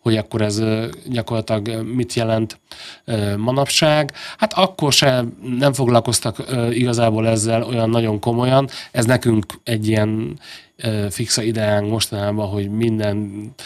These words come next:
ugye a-, az a szerző írt biztosan, ugye itt azért nagyon sok, tehát még Shakespeare-nél is azt hiszem fölmerül, hogy nem is ő írta, ő csak adta a nevét hozzá, valaki teljesen más írta ezeket a,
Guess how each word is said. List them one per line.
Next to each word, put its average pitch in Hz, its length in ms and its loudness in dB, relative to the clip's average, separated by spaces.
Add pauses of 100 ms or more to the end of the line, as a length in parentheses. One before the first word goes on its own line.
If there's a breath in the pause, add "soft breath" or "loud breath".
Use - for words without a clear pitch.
(220 loud breath)
ugye 104 280 -6
a-, 104 320 -2
az 123 140 4
a 123 60 4
szerző 110 440 2
írt 104 160 0
biztosan, 110 760 0 (220 loud breath)
ugye 110 260 2
itt 117 300 -8
azért 107 260 -2
nagyon 113 160 0
sok, 107 180 -4 (140)
tehát - 180 -8
még 101 160 -4
Shakespeare-nél 120 580 2
is 107 120 2
azt 107 120 0
hiszem 113 160 0 (260 loud breath)
fölmerül, 113 480 4
hogy 104 100 2
nem 110 140 2
is 113 120 2
ő 117 180 4
írta, 113 400 2
ő 104 80 0
csak 101 200 -4
adta 120 240 -2
a 117 40 4
nevét 110 360 0
hozzá, 110 340 0 (200 loud breath)
valaki 95 220 -4
teljesen 120 420 2
más 113 320 2
írta 113 280 0
ezeket 110 360 -2
a, 113 100 -2